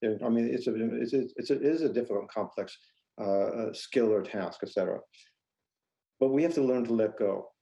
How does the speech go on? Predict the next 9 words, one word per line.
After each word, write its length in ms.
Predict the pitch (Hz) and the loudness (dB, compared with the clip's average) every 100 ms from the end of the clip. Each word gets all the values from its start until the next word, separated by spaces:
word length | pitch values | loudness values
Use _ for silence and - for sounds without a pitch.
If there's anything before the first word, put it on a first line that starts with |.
| _ - | _ -6
and 220 | 120 110 | -2 0
not 240 | 117 117 | 0 0
be 140 | 117 107 | 2 2
as 160 | 101 | 2
in 140 | 101 98 | -2 -6
control 600 | 101 92 - 117 113 113 | -8 -4 0 2 2 0
and 120 | 104 | -2
in 140 | 98 95 | -4 -6
charge. 420 | 101 98 110 | -4 -4 -4